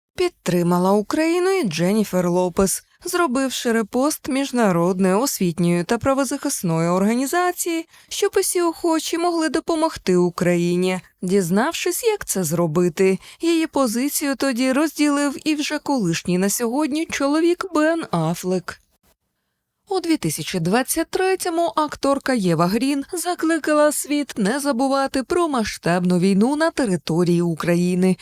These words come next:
Відповідне відео опублікувала платформа United Twenty-four. Вона боялась, що за рік з моменту повномасштабного вторгнення Росії багато хто забуде про те, що відбувається на території нашої країни,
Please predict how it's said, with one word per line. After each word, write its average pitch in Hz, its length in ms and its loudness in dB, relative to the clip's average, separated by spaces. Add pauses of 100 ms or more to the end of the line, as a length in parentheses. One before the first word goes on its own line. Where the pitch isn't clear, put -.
(260)
Відповідне 294 720 0
відео 226 260 2
опублікувала 214 800 0
платформа 311 640 0
United 175 720 0
Twenty-four. 175 640 0 (260)
Вона 349 340 0
боялась, 247 600 0
що - 240 -4
за 165 180 0
рік 175 200 2
з 226 80 -6
моменту 262 440 0
повномасштабного 170 1080 0
вторгнення 269 720 -2
Росії 302 600 -2 (340)
багато 302 520 0
хто 277 300 0
забуде 180 520 0
про 180 200 0
те, 196 180 2
що - 180 -4
відбувається 277 960 0 (260)
на 339 120 0
території 247 720 2
нашої 160 540 0
країни, 175 680 2